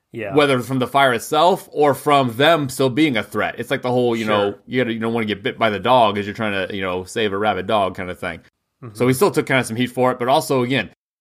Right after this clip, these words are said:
Speaker 2: he's almost that little bit of sociopathic this whole time, too. And again, that's my diagnosis, not anything I actually read anywhere. But as far as,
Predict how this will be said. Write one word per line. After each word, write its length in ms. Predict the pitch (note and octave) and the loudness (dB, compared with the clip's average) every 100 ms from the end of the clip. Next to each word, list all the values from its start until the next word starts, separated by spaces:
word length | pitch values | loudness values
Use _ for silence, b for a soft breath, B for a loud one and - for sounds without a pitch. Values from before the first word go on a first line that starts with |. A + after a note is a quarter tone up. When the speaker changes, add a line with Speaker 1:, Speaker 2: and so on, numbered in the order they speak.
| _ | _
Speaker 2:
he's 160 | - C#3+ | -4 0
almost 240 | F3 A3+ | 2 2
that 160 | F#3+ D3+ | 2 -2
little 300 | C3 D3+ D#3+ | 2 2 4
bit 160 | D3+ | 4
of 100 | C3+ | 4
sociopathic 920 | A#2+ - C#3 C3 B2 - G#2+ B2+ D#3+ D3+ | 2 0 0 0 -2 0 0 0 -2 -4
this 120 | D#3+ | -2
whole 160 | D#3 | -2
time, 300 | D3 D3 C#3+ | 0 -2 -4
too. 420 | B2+ C#3 D3+ E3 B B | 0 2 2 2 B B
And 100 | C3 | -4
again, 140 | A#2 | 0
that's 200 | A2 A2+ | 0 0
my 220 | A#2 A2 A2 | 0 0 2
diagnosis, 640 | A2 G2+ G#2 G2 G#2 - | 2 2 -2 -4 -6 -4
not 140 | G2 | -4
anything 240 | G2 F#2 F#2+ | -4 -6 -2
I 80 | F#2+ | -2
actually 240 | F#2 F#2+ | -2 -4
read 160 | G#2 G2 | -4 -4
anywhere. 320 | F#2+ F2+ F#2 | -4 -6 -4
But 160 | C3 | -4
as 80 | B2+ | -4
far 200 | D3+ D3+ | 0 2
as, 300 | C3 A#2+ G#2 | 4 2 -2